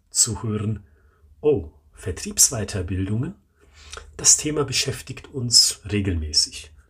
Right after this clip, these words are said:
Und schon steigen Sie wieder ein in Ihren Pitch. Sie sind dran, Sie dürfen reden, Sie freut das und los geht's.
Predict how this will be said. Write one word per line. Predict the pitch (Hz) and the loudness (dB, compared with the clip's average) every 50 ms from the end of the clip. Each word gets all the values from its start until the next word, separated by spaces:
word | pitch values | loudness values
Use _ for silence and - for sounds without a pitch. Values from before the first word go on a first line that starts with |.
| _ | _
Und | - - 143 147 156 156 160 - | -2 2 4 4 4 4 2 2
schon | - - - - 123 120 131 127 | 2 2 4 4 4 4 4 2
steigen | - - - - 117 117 131 131 135 139 | 2 2 0 0 -2 -4 -4 -2 0 2
Sie | 117 113 123 110 107 | 2 2 0 0 -2
wieder | 117 107 110 104 104 107 | 0 -2 -2 -2 -2 -2
ein | 101 104 107 110 117 - - - | -2 -2 0 -2 -2 -4 -6 -4
in | - 123 131 139 143 147 | -2 2 2 4 2 2
Ihren | - 143 120 123 117 117 123 120 107 104 | -2 -2 0 0 0 2 0 -2 -2 -2
Pitch. | - - 131 131 123 - - - - - - 101 | -6 -6 -4 -4 0 0 2 2 2 0 0 0
Sie | 90 85 - - 113 143 165 | 2 4 4 4 4 4 4
sind | 151 - 127 131 120 120 - - | 4 4 4 4 2 0 -2 -2
dran, | 113 107 110 110 110 | -2 -2 0 0 2
Sie | 104 101 - - 120 135 147 139 | 4 4 6 6 6 4 2 2
dürfen | - 139 127 120 117 - 117 101 104 | 2 2 2 2 2 2 2 2 2
reden, | 98 101 104 104 110 107 104 107 104 98 | 2 2 2 2 2 2 2 2 4 6
Sie | 92 - - 95 104 117 120 | 6 6 6 6 4 4 2
freut | 107 - - 110 104 95 95 98 101 101 - | 0 0 -2 -2 0 0 0 0 -2 -2 -2
das | 101 95 92 87 - - - - - - | -2 2 6 8 8 8 8 6 4 2
und | - 107 92 92 95 92 92 95 | -2 -8 -8 -6 -6 -6 -6 -6
los | 92 90 90 90 87 - - - | -8 -6 -2 4 6 6 6 6
geht's. | - 92 82 80 - - - - - - _ _ | 2 -6 -6 2 4 6 6 6 6 2 _ _